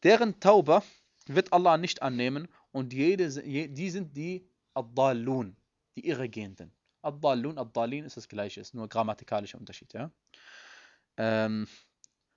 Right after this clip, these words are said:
dieser Vers, äh, hat manchen Tafsir-Gelehrten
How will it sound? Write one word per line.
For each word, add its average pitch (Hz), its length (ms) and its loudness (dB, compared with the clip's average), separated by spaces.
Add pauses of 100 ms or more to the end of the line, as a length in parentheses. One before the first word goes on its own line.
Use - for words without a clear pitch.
(140)
dieser 190 300 8
Vers, 156 560 4 (340)
äh, 104 60 -8 (540)
hat - 300 -8
manchen 160 500 -4 (440)
Tafsir-Gelehrten 147 920 0